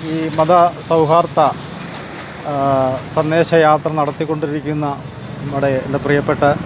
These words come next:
ആത്മീയ സുഹൃത്ത്, അദ്ദേഹത്തിന് നന്ദി പറ-, എത്ര പറഞ്ഞാലും മതിയാകില്ല. കാരണം ഇങ്ങനെയുള്ള മഹാപുരുഷന്മാർ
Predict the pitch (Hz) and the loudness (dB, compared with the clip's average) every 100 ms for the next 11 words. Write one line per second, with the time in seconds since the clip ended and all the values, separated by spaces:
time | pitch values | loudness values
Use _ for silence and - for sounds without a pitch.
0 | - - - - - 143 - 151 151 147 | -6 -6 -6 -4 2 2 2 0 2 2
1 | 147 - - - 131 135 143 156 - - | 0 -2 -2 -2 0 0 0 -2 -2 -4
2 | - - - - - - - - - - | -4 -4 -4 -4 -4 -4 -4 -4 -4 0
3 | 151 170 170 170 170 175 - - - 156 | 4 4 4 4 2 0 -4 -10 -8 -6
4 | 147 147 156 185 185 202 - 175 170 160 | -4 -2 0 0 0 -2 0 4 4 4
5 | 196 185 185 190 185 175 165 185 185 165 | 4 4 4 4 2 2 4 4 4 4
6 | 156 151 151 165 - - - - - 170 | 4 4 4 2 0 0 -2 -2 0 2
7 | 180 180 185 170 185 185 185 185 180 185 | 4 6 6 6 6 4 2 2 2 2
8 | 180 180 | 4 4